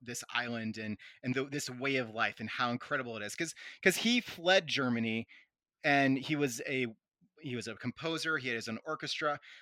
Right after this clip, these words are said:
because he kept getting sick, but everyone kept telling him, "You're not sick." He even goes to see Freud, and Freud turns him out.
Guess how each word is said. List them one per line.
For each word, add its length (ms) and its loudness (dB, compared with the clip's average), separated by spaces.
because 180 4
he 80 -2
kept 280 -2
getting 200 2
sick, 500 0
but 180 0
everyone 260 4
kept 200 -4
telling 220 2
him, 120 6
"You're 100 4
not 260 4
sick." 320 2
He 120 -4
even 180 4
goes 200 2
to 80 -6
see 180 0
Freud, 440 0
and 120 6
Freud 300 -2
turns 300 0
him 120 2
out. 260 2